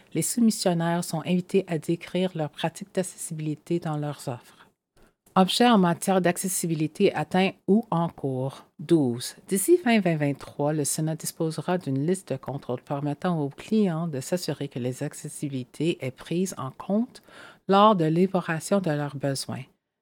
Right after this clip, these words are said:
Les employés de la Direction des finances et de l'approvisionnement se tiendront informés de toute norme d'accessibilité future afin d'assurer la conformité aux exigences en matière d'accessibilité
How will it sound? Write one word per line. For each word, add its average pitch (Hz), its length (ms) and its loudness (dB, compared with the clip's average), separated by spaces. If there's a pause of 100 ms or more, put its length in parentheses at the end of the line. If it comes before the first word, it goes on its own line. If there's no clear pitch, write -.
(160)
Les 151 140 -2
employés 170 440 2
de 160 120 0
la 135 140 -2
Direction 147 560 -2
des 156 140 -2
finances 151 580 -4
et 139 80 -2
de 135 80 -4
l'approvisionnement 139 1000 -2
se 175 200 -6
tiendront 185 680 -2
informés 160 520 0
de 143 100 -6
toute - 300 -8
norme 156 400 0
d'accessibilité 156 800 -6
future 156 560 -6
afin 147 220 -6
d'assurer 156 560 -4
la 143 140 -6
conformité 160 760 -4
aux 147 160 -6
exigences 156 800 -4
en 139 80 -6
matière 135 360 -6
d'accessibilité 147 880 -4